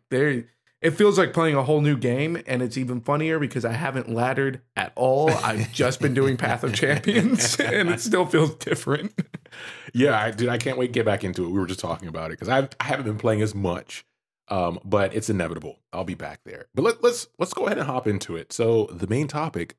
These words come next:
Speaker 2: Godly Indifference. Uh, and we start always with this spell. So for this one, we're talking about the Hearthbloods. Uh, and the Hearthbloods are a group that be-, will become important when we talk about the bio, and then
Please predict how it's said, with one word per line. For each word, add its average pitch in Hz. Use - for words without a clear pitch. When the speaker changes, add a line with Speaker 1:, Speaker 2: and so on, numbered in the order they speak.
Speaker 2:
Godly 165
Indifference. 113
Uh, 104
and 113
we 120
start 147
always 139
with 131
this 131
spell. 113
So 123
for 147
this 254
one, 220
we're 180
talking 160
about 135
the 117
Hearthbloods. 82
Uh, 95
and 95
the 92
Hearthbloods 127
are 104
a 107
group 107
that 95
be-, 110
will 120
become 120
important 98
when 90
we 85
talk 85
about 82
the -
bio, 117
and 98
then 92